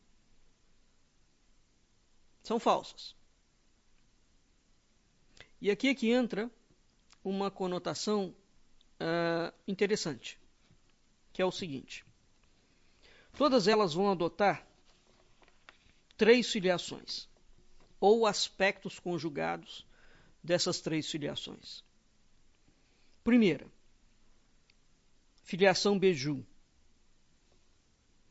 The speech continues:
Alguns dias antes do seu suplício, Jacques de Molay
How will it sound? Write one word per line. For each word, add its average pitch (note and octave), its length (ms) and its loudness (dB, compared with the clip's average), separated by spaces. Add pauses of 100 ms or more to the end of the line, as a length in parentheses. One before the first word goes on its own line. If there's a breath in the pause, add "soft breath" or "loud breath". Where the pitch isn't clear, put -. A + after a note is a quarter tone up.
(300)
Alguns G#3 480 4
dias F#3 360 2
antes E3+ 360 0
do D#3+ 140 -8
seu D3+ 200 -4
suplício, - 640 -6 (1160 soft breath)
Jacques E3+ 400 2
de F#3+ 80 4
Molay D#3+ 520 0